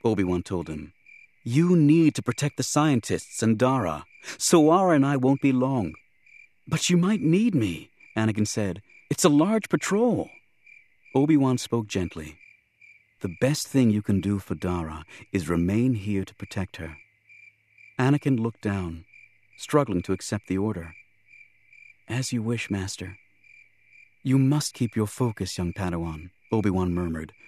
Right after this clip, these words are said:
so that the others wouldn't overhear. "This is not a judgment on you.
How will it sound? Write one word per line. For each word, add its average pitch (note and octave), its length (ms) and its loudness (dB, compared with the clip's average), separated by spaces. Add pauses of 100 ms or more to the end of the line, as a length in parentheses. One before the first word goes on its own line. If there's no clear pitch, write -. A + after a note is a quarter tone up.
(260)
so - 160 -2
that G#2+ 160 -2
the G2+ 100 2
others F2 280 -2
wouldn't F2 260 -2
overhear. E2 640 -8 (1400)
"This B2+ 180 0
is C3 120 -2
not C#3 240 4
a B2+ 60 0
judgment G#2+ 520 0
on E2 180 -4
you. D2+ 220 -12